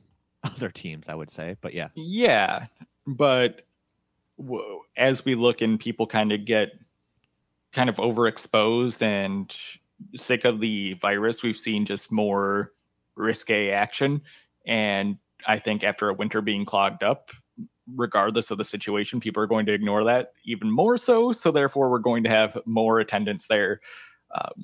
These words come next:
Speaker 2: but it all depends on what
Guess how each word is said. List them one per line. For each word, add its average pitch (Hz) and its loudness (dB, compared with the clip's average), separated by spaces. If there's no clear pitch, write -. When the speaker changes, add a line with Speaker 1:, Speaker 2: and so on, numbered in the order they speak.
Speaker 2:
but 117 4
it 117 2
all 123 4
depends 113 2
on 104 2
what 120 2